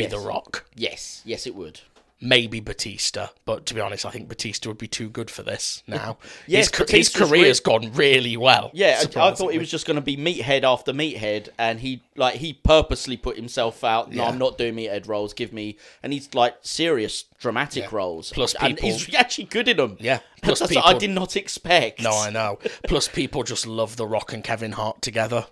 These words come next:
Speaker 1: Yeah, those two are in a lot of films
Speaker 2: Yeah,
Speaker 1: together.
Speaker 2: they've got a good tag team
Speaker 1: A
Speaker 2: thing
Speaker 1: bit
Speaker 2: going.
Speaker 1: like, um, Will Ferrell and, uh, John C. Reilly are in
Speaker 2: Yeah.
Speaker 1: a lot of films together.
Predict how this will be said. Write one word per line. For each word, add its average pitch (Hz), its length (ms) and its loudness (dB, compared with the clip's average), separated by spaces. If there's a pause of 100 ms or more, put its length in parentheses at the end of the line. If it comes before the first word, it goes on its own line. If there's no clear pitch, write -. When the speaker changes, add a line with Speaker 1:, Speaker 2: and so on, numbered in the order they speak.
(140)
Speaker 1:
Yeah, 131 260 2
those 143 280 0
two 123 240 0
are 113 120 0 (800)
in 117 200 -2
a 107 160 -2
lot 113 400 2
of 104 100 -8
films 82 380 -12
Speaker 2:
Yeah, - 220 -6
Speaker 1:
together. 69 140 -10
Speaker 2:
they've 110 280 -10
got 107 180 -2
a 101 40 -8
good - 200 -16
tag - 260 -4
team 107 220 -8
Speaker 1:
A 147 80 2
Speaker 2:
thing 208 200 4
Speaker 1:
bit 156 60 -6
Speaker 2:
going. 135 80 2
Speaker 1:
like, 123 520 0
um, 127 500 -2
Will 143 240 2
Ferrell 139 640 -4
and, 127 800 -4 (280)
uh, 123 160 2
John 139 260 -4
C. 127 220 -8
Reilly 107 520 -4 (200)
are 104 100 -8
in 101 60 -6
Speaker 2:
Yeah. 110 80 -2
Speaker 1:
a - 20 -2
lot 107 120 -4
of 92 60 -16
films 104 280 -8
together. 92 400 -10